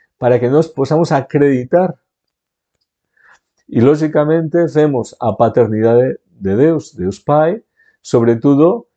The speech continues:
en referencia a seu Fillo, Jesus Cristo.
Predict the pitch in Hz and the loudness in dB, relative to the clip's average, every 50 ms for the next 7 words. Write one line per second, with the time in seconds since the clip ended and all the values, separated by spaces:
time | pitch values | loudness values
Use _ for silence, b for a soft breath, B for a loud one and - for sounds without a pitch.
0 | _ _ - - 110 113 113 123 120 - - 127 131 139 147 151 147 - 175 180 | _ _ -8 -6 -4 0 0 0 0 2 0 2 2 2 0 -2 -2 0 0 0
1 | 180 180 - - - 107 107 - - 180 190 196 208 214 - - _ _ _ _ | 0 0 -6 -8 -10 -10 -6 0 2 4 4 4 2 0 -2 -10 _ _ _ _
2 | _ _ - - 180 175 120 90 82 80 - - _ 107 107 110 107 123 - - | _ _ -4 -2 0 0 0 -2 -4 -6 -10 -14 _ -8 -8 -8 -8 -8 -12 -8
3 | - 135 135 131 127 - - - 90 82 73 | -4 -2 -2 -2 -4 -8 -8 -8 -8 -8 -8